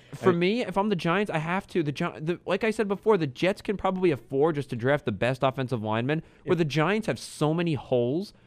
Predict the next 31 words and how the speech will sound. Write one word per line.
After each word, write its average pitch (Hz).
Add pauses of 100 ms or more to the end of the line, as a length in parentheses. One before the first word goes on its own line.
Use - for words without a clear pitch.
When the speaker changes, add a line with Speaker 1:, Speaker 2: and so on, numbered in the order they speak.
(120)
Speaker 1:
they're 233
probably 262
gonna 220
have 208
to 185
trade 202
it 170
out 202 (220)
and 160
draft 147
s-, - (120)
more 160
players. 190
They're 156
gonna 196
have 190
to 143
draft 160
a -
lot 147
of 185
players, 185 (340)
and 311
they 269
have 208
a 175
lot 175
of 156
cap 226
space, 98
too. 185